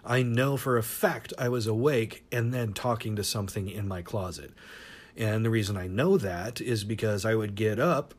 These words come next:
and I would put together these little expandable, uh, tubes. I don't know what they were. They looked like little, uh,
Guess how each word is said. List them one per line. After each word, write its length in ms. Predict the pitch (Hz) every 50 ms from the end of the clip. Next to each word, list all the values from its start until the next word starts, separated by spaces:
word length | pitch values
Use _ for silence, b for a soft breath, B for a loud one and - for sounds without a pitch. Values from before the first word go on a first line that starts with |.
| _ -
and 260 | 135 120 120 117 117
I 220 | 120 113 117 120
would 400 | 120 120 120 117 113 113 117 -
put 240 | - - 160 170 170
together 480 | - 147 139 147 143 135 131 127 123 120
these 260 | 117 120 120 110 117
little 260 | 123 131 143 147 143
expandable, 920 | 131 110 - - - - 120 131 156 160 156 135 131 123 120 117 113 110 B B B B B B B -
uh, 460 | 117 113 110 107 104 104 101 98 90 95 113 -
tubes. 720 | - - - 165 165 147 123 110 95 87 87 87 92 -
I 60 | 127
don't 100 | 139 151
know 80 | 135 110
what 140 | 113 135 135
they 100 | 127 117
were. 180 | 117 117 110
They 120 | 104 101 104
looked 200 | 110 123 117 -
like 160 | 120 113 101
little, 360 | 110 117 117 120 113 113 110
uh, 260 | 107 104 101 101 98